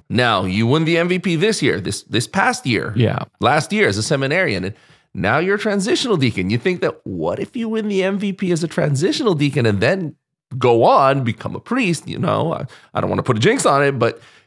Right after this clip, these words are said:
Speaker 1: you know, you, so far you could be the only one that could do that, you know?
Speaker 2: Yeah, no,
Speaker 1: Three
Speaker 2: I
Speaker 1: different?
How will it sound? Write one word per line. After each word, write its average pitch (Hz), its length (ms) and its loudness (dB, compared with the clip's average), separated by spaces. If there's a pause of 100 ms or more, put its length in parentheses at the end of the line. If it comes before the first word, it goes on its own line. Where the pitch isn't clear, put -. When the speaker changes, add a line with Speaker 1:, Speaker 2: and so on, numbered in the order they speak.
(140)
Speaker 1:
you 117 140 2
know, 117 120 6
you, 98 180 0 (160)
so 120 220 0
far 180 260 0
you 175 160 0
could 190 160 -4
be 170 140 0
the 143 180 0
only 147 320 0
one 165 160 2
that 156 100 2
could 135 160 0
do 185 160 2
that, 120 280 0
you 110 100 2
know? 110 300 4
Speaker 2:
Yeah, 127 380 4
no, 123 440 4
Speaker 1:
Three 135 260 4
Speaker 2:
I - 40 4
Speaker 1:
different? 160 840 2